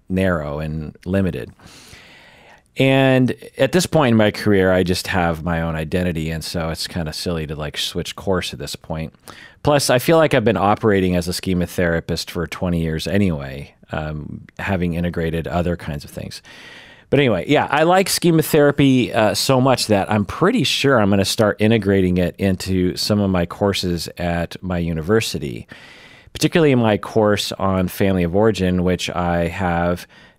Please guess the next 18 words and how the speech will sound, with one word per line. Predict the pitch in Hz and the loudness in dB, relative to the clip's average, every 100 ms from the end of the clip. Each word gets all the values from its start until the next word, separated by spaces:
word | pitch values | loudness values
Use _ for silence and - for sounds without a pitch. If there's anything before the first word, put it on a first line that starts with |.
| - | -4
novice, | 95 95 90 92 85 - - | 0 2 2 0 -2 -6 -10
uh, | 82 76 | -12 -12
graduate | 82 92 92 92 82 | -2 0 0 0 -4
scuda-, | - 98 87 90 | -4 0 0 0
students, | - - 92 90 85 - - - _ _ - - 101 - | -4 -2 0 0 -2 -8 -16 -20 _ _ -20 -18 -18 -10
uh, | 92 - | -8 0
analyze | 113 117 104 92 87 | 2 4 4 2 0
themselves | 90 - 87 80 82 85 | -4 -4 -4 -2 -2 -4
and | - 90 87 87 - - | -4 -4 -2 -4 -6 -6
their, | 87 85 85 82 82 - _ - 78 | -4 -2 -2 -4 -8 -14 _ -16 -12
uh, | 50 52 53 _ | -12 -12 -14 _
you | 82 | -14
know, | - | -12
family | - 110 92 85 | -2 0 2 0
of | 80 | 0
origin, | 101 101 90 95 92 90 | 2 2 2 0 0 0
their | 80 | -4
childhood, | - 98 90 87 92 85 | -2 0 0 0 -2 -2